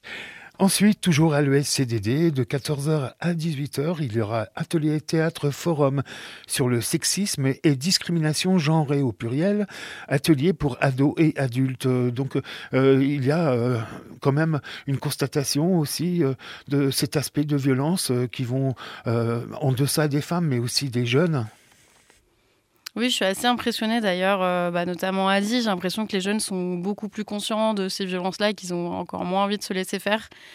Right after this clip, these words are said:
Speaker 2: Donc, euh, donc c'est hyper intéressant d'avoir des, bah, des ateliers qui soient justement ouverts, euh, aux ados, qui ont parfois énormément de, enfin, qui ont plus de choses, euh, à nous apprendre.
Speaker 1: Euh, est-ce qu'il y a un constat, euh, de, de violence aussi, euh,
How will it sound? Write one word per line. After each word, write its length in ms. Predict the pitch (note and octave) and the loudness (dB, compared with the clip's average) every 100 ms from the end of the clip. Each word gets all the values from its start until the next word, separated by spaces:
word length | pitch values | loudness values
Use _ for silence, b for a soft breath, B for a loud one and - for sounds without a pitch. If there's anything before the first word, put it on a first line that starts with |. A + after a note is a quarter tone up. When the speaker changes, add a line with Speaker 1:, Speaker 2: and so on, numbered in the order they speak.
| B B - | B B -6
Speaker 2:
Donc, 300 | G3 G3 G3 | -2 -2 -2
euh, 760 | F#3+ F#3 F3+ F3+ F3+ F3 F3 | 0 0 0 -2 -2 -2 -4
donc 160 | E3+ F3 | -6 -6
c'est 260 | F#3+ F3 F3+ | -4 -2 -2
hyper 260 | F3+ G#3 | 2 2
intéressant 440 | G#3 G#3+ G3+ A3+ A3 | 2 0 -2 0 0
d'avoir 300 | F#3 F3 F3 | 0 0 -2
des, 440 | E3+ E3 E3 F3 | -2 -2 -4 -4
bah, 140 | F3 | -2
des 160 | F3 F3 | 0 0
ateliers 320 | F3 F#3+ G3 | 0 -2 -6
qui 100 | - | -8
soient 240 | - F3 F3 | -8 -6 -6
justement 420 | F3+ - F#3 F#3 | -8 -6 -4 -4
ouverts, 360 | G3 F#3 F#3+ | -4 -2 0
euh, 100 | F3+ | 0
aux 160 | F3 F#3 | -2 -2
ados, 220 | F3+ G#3 - B B | -2 -2 -8 B B
qui 100 | - | -6
ont 80 | F#3 | -4
parfois 380 | E3+ F3 F#3 F#3+ | -2 -4 -2 -2
énormément 520 | F#3+ F#3+ F#3+ F#3+ F#3+ | -2 -2 -2 -2 -4
de, 520 | F#3 F3+ F3 F3 F3 F3 | -4 -4 -4 -4 -6 -6
enfin, 220 | - F3+ | -4 -2
qui 120 | - | -2
ont 60 | G3 | -4
plus 220 | - G#3+ | -4 -4
de 120 | F#3+ | -4
choses, 280 | G3 G#3 F#3+ | -6 -4 -2
euh, 200 | E3+ F3+ B B B | -2 -4 B B B
à 120 | G3+ | 0
nous 180 | G#3 F#3+ | 2 0
apprendre. 380 | F3+ - G#3+ A#3 B B B D#3 E3+ B2+ A#2+ A#2+ | -2 -2 -2 -4 B B B -20 -18 -18 -10 -4
Speaker 1:
Euh, 120 | A#2+ | -4
est-ce 140 | B2 | -2
qu'il 320 | - D3 D3+ A2+ | 0 2 2 0
y 40 | |
a 60 | A#2 | -2
un 100 | A#2+ | -2
constat, 440 | A2+ A#2 D#3+ G3 | -6 -2 0 2
euh, 120 | C#3+ A#2+ B B - | 0 -2 B B -8
de, 260 | A2 A#2+ | -2 0
de 140 | A#2 A2 | 0 -2
violence 540 | G#2 A#2 C3+ G3+ - | 0 0 2 0 -2
aussi, 300 | B2+ - B2 | -4 -2 0
euh, 580 | F3+ C3 A#2 A2 A#2 A#2+ | 2 4 2 0 -2 -4